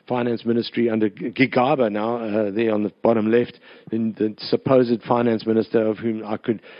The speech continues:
show you many cartoons but don't even have time to. And, uh, anyway, this cartoon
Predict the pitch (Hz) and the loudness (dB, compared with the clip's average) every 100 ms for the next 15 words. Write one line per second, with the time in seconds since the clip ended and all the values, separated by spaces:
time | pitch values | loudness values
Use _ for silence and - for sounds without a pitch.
0 | - - 117 123 135 135 - 107 117 104 | -8 -2 2 4 4 4 0 -2 -2 -2
1 | 107 107 110 104 107 - 127 123 - 131 | 0 0 0 0 0 -2 -2 0 0 0
2 | - - - - - _ _ _ _ _ | 0 -12 -20 -20 -20 _ _ _ _ _
3 | _ _ - _ 156 147 151 151 143 147 | _ _ -20 _ 2 4 4 2 4 4
4 | 147 151 180 202 131 156 - 175 160 160 | 4 2 4 4 4 2 0 0 0 0
5 | 143 | 0